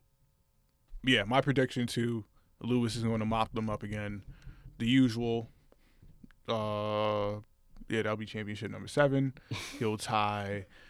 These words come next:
Speaker 1: uh, Mister Schumi. And Mercedes will have another constructors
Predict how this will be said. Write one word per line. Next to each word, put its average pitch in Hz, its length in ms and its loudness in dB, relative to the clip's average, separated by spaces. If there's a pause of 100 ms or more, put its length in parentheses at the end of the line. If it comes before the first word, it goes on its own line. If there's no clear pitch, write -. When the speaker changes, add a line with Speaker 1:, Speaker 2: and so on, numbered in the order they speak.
(320)
Speaker 1:
uh, 98 340 -6
Mister 104 320 -8
Schumi. 120 500 0 (720)
And 117 840 4
Mercedes 113 540 -4
will 110 100 -2
have 104 400 -4
another 110 380 0
constructors 101 960 -6